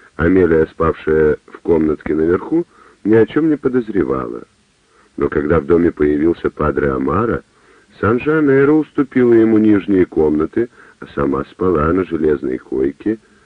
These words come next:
рядом со спальней Амелии. С глубоким огорчением каноник убедился, что такие порядки испортили ему всю музыку. Теперь он мог предаваться послеобеденному отдыху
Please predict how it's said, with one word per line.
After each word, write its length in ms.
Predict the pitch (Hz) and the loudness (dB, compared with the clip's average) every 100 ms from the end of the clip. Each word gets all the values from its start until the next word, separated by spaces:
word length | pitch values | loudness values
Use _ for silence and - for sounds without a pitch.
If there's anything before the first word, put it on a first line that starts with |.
| _ | _
рядом 440 | 78 85 80 87 98 | -2 0 2 0 -2
со 140 | 127 | -4
спальней 580 | - - 101 104 117 127 | -6 0 0 2 0 0
Амелии. 480 | 147 92 62 60 - _ _ _ _ _ _ _ - - | 0 0 -2 -6 -10 _ _ _ _ _ _ _ -20 -14
С 60 | |
глубоким 560 | 71 78 73 85 - 78 | -6 -4 0 0 2 0
огорчением 640 | 76 78 - 87 92 98 95 | 0 -2 -2 0 2 0 0
каноник 600 | 92 87 90 92 - - | 0 2 2 2 -2 -6
убедился, 640 | 80 78 69 98 117 92 | -2 -2 0 -2 -2 -4
что 180 | - 73 | -4 -6
такие 460 | - 73 - 80 78 | -4 -4 -4 -4 -4
порядки 720 | 73 71 71 80 - - 110 _ _ _ - | -2 -2 -2 -4 -4 -6 -6 _ _ _ -12
испортили 720 | 73 - 76 71 71 - 85 | -12 -8 -2 -2 -4 -6 -2
ему 260 | 98 104 104 | 0 0 -2
всю 220 | - 120 | -2 -2
музыку. 580 | 120 165 139 73 - - _ _ _ _ _ _ _ _ _ | 0 0 -2 -8 -12 -18 _ _ _ _ _ _ _ _ _
Теперь 400 | - - 95 95 | -6 0 2 4
он 120 | 113 | 2
мог 180 | 120 120 | 2 0
предаваться 680 | - 120 120 110 101 101 113 | 0 0 2 2 2 0 -4
послеобеденному 1000 | 107 110 107 101 87 85 92 92 92 82 | -4 -2 0 2 2 2 2 2 2 0
отдыху 680 | 76 76 71 85 - 101 | 0 -2 -2 -4 0 -2